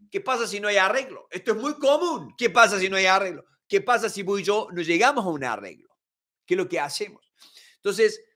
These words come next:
vas a trabajar de forma tal de que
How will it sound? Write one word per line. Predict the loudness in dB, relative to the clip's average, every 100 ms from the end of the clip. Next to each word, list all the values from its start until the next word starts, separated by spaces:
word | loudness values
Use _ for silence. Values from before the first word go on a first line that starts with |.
| _ -4
vas | 0
a | 2
trabajar | 2 4 4 4 0 -2 -2
de | -10
forma | -4 -4 -2 0
tal | 0 0
de | -4 -8
que | -6 -6 -6